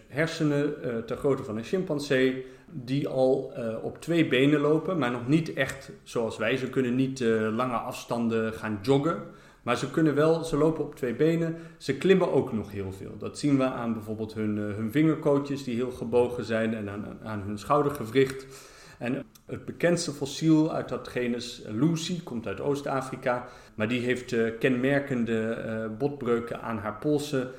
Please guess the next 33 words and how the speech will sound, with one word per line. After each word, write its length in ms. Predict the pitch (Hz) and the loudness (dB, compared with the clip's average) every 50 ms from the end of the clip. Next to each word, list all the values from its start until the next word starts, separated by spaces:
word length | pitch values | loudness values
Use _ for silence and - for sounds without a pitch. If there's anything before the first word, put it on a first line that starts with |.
| - - - | -16 -20 -14
eh, 220 | - 117 110 113 113 127 | -10 -6 -4 -4 -2 -4
op 100 | 113 107 | -4 -2
basis 280 | 120 117 113 107 113 | -2 -2 -2 -4 -2
waarvan 400 | 107 113 107 110 113 110 113 - | -2 -2 0 0 0 0 0 -2
onderzoekers 540 | - 127 117 113 110 104 123 113 - 117 110 | -2 -4 -4 -4 -4 -4 -6 -6 -6 -6 -4
denken 260 | - 113 113 113 123 | -2 -4 -2 -2 -4
dat 160 | 113 113 107 | -4 -4 -4
ze 60 | - - | -4 -6
uit 160 | - 113 - | -8 -6 -6
een 60 | 113 | -4
hoge 280 | 104 113 117 113 - 117 | -2 -2 -2 -2 -4 -4
boom 360 | 101 113 117 113 107 107 110 | 0 2 4 4 4 2 2
is 160 | 110 110 - | 0 -2 -4
gevallen 600 | - 113 107 - 104 98 95 95 95 - - - | -4 -6 -4 -2 -2 -2 -2 -2 -4 -6 -8 -10
en, 140 | - 101 101 104 | -8 -8 -8 -8
eh, 420 | 104 104 101 104 107 - - - | -8 -8 -8 -8 -10 -10 -10 -10
en 80 | 110 101 | -8 -6
daar 280 | 98 104 104 104 101 90 | -2 -2 0 0 -2 -2
haar, 240 | 101 98 95 98 107 | -4 -4 -6 -6 -6
haar 240 | 101 101 104 98 95 | -4 -4 -4 -4 -4
bot 180 | 104 104 104 | -6 -6 -6
heeft 180 | - 90 87 - | -8 -10 -10 -12
ge-, 200 | - - - 117 | -14 -12 -8 -2
dus 220 | 113 135 135 135 - - - - - | 0 0 0 -2 -6 -12 -16 -14 -4
die, 300 | - 131 127 131 131 - | 0 2 2 2 2 0
die 180 | - 127 135 139 | -2 0 0 0
Australopitheci, 840 | 139 135 135 - 131 117 117 - 208 196 - 185 165 - 180 175 151 | 0 -2 -2 -2 -4 -4 -2 -2 -4 -4 -2 -4 -6 -4 -6 -6 -6
die 100 | 147 139 | -6 -6
zitten 420 | 139 156 160 - - 131 117 110 - - - - - - | -2 -2 -2 0 0 -2 -2 -4 -6 -12 -18 -20 -18 -10
nog 260 | - 117 117 113 - | -6 -6 -6 -6 -6
veel 540 | - - 190 185 175 170 165 147 - - - - - - - | -4 2 4 4 6 6 4 4 2 -2 -8 -14 -18 -20 -8
in 240 | - 170 139 123 113 | -2 0 0 2 4
bomen, 480 | 110 135 160 175 180 190 202 233 262 | 6 6 6 6 6 4 2 2 0